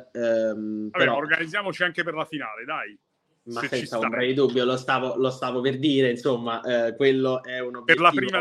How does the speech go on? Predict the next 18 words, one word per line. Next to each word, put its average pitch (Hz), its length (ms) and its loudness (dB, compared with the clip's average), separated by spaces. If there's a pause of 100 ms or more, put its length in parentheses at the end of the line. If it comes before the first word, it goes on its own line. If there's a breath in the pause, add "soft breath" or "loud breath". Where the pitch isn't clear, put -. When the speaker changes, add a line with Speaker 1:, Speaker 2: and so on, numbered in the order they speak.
(140)
Speaker 2:
delle 165 100 -4
finali. 120 560 -8 (540)
Speaker 1:
per 123 180 0
la 127 120 4
prima 131 220 2
delle 123 180 0
finali 131 420 2
è 127 80 -4
un 123 140 0
obiettivo 120 560 -2
assolutamente, 123 920 -2
assolutamente 123 580 -4
imperdibile. 113 720 -10
E 127 480 0
ti 139 80 -6
ringrazio, 120 540 -2
come 117 220 -6
sempre. 104 420 -14